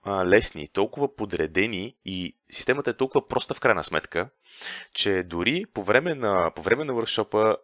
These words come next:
а, имаше хора, които ме викаха повече от веднъж, за да ме питат: "Ники, абе, това така ли е?" И аз казвам: "Човек, перфектно си го подредил това, перфектно си го направил, в смисъл идеално е, точно така трябва да бъде."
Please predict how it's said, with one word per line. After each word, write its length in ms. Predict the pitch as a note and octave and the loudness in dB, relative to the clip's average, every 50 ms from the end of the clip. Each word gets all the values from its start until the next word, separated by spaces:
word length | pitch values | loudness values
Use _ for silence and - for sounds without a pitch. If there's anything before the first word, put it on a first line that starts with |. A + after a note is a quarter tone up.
| _ - | _ 0
а, 240 | G2 F#2+ F#2 - - | 2 2 2 2 0
имаше 280 | G#2 A#2 C3+ C3 - - | -2 -4 -2 -2 -2 0
хора, 240 | - G#2+ G#2+ A2+ - | 2 2 0 0 0
които 260 | - A2+ - A#2 A#2 | -4 -8 -8 -8 -6
ме 100 | G#2+ G2 | -6 -8
викаха 300 | G2+ - - - - - | -8 -10 -10 -10 -10 -10
повече 420 | - - G2 G2 A2 C3+ - D3+ | -4 -2 0 0 0 0 -2 -2
от 80 | D3 B2+ | -2 -4
веднъж, 440 | A#2 A2 G#2+ G#2+ G#2+ G#2+ - - G2+ | -4 -6 -4 -2 0 2 2 2 0
за 120 | G2 F2 | -2 -4
да 60 | F2+ | -6
ме 80 | F2+ F2 | -8 -8
питат: 360 | - G2+ - G#2 - - - - | -6 -8 -8 -10 -10 -14 -18 -14
"Ники, 380 | - A#2+ A#2+ - - C3 A#2+ - | -14 -12 -10 -8 -10 -10 -6 -4
абе, 160 | F#2+ F#2 F2+ - _ _ - | -2 -2 -2 -4 _ _ -4
това 160 | - A#2+ - | -2 -2 0
така 360 | - - - - - G2+ F#2+ | 0 -2 -2 2 4 4 4
ли 140 | E2 C#2+ C2+ | 4 2 0
е?" 100 | C2 - - | -2 -4 -6
И 80 | D#2+ | -6
аз 120 | G2 - - | -6 -6 -6
казвам: 240 | B2+ C3 C#3 C#3 - | -8 -10 -12 -14 -12
"Човек, 260 | - - F#2 A2+ C#3 - _ | -12 -10 -8 -10 -10 -10 _
перфектно 460 | - A2+ G#2 - - C#3 C#3+ - E3 D3+ | -6 -6 -6 -2 -2 -2 -2 0 -4 -6
си 100 | - D3+ | -6 -6
го 100 | C#3+ C#3 | -8 -8
подредил 400 | - C3+ A2+ A2+ G2 E2 F2 E2 | -8 -6 -2 -2 -2 -2 -2 -4
това, 180 | - D#2+ C#2 - _ - | -4 -6 -6 -6 _ 0
перфектно 460 | G2 G2 - - - D3+ - E3+ D#3 | 0 0 0 0 -2 -4 -4 -6 -6
си 120 | - D#3+ | -8 -6
го 80 | D3+ D3 | -6 -6
направил, 280 | C3+ - A#2 G#2 - | -4 0 2 2 2
в 40 | - | 0
смисъл 200 | - C3 - D3 | -2 -6 -6 -6
идеално 360 | C#3 A#2+ G2 A2+ A#2 C#3 C#3 | -8 -2 2 4 4 4 4
е, 20 | A#2 | 2
точно 240 | - A#2+ - C#3+ - | 0 -2 -4 -4 -4
така 160 | - - C3+ | -2 -2 0
трябва 220 | - B2+ B2 A2+ | 2 4 4 4
да 80 | G2+ E2+ | 4 2
бъде." 200 | D#2 D#2+ D2 | 2 0 0